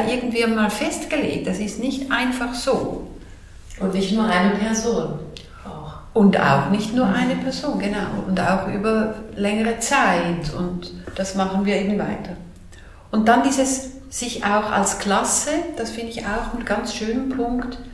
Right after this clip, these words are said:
Speaker 1: Die Klasse wird bei der gemeinsamen Suche nach guten Lösungen eine Wissensgemeinschaft. Also sie wird zur neuen Regelgeberin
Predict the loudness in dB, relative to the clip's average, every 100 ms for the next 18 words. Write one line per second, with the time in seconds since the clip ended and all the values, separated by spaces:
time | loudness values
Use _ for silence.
0 | -16 -18 -18 -10 -8 0 2 2 2 4
1 | 4 4 4 4 4 4 4 2 2 2
2 | 0 0 0 -2 -4 -4 -2 0 0 -2
3 | -4 -2 -2 -4 -6 -14 -14 -16 -6 -2
4 | 0 -2 0 2 2 0 -2 -4 -4 -4
5 | -4 -2 -2 -2 -2 -2 -2 -6 -10 -10
6 | -12 -14 -16 -18 -18 -16 -16 -16 -16 -6
7 | -4 -2 -2 -2 -2 -4 2 4 4 2
8 | 2 4 4 4 2 0 -2 -4 -8 -6
9 | 0 0 0 0 2 2 4 2 4 4
10 | 4 4 0